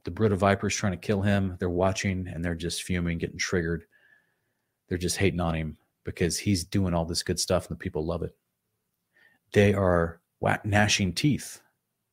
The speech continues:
in their hearts. And this is the paradigm that we're gonna see when the kingdom comes. The people outside who somehow survived the day of the Lord, who do not like him,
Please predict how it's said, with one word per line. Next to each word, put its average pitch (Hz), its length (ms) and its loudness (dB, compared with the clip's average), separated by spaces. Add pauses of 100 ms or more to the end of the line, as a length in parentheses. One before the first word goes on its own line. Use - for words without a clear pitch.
(300)
in 95 100 -2
their 85 100 0
hearts. - 560 -2 (1200)
And 92 100 2
this 104 240 6
is 104 120 0
the - 60 -4
paradigm 95 500 4
that 85 100 -6
we're 92 120 -6
gonna 85 200 -2
see 85 480 0 (200)
when 90 140 -4
the 82 80 -4
kingdom 85 320 -2
comes. - 460 -4 (960)
The 104 60 -6
people 95 300 2
outside 85 520 4
who 87 320 -2
somehow 95 400 4
survived 92 400 4
the 87 80 -2
day 90 100 2
of 87 100 2
the 80 60 -2
Lord, 92 340 0
who - 160 -6
do 95 220 0
not 92 340 2
like 95 280 2
him, 78 340 -4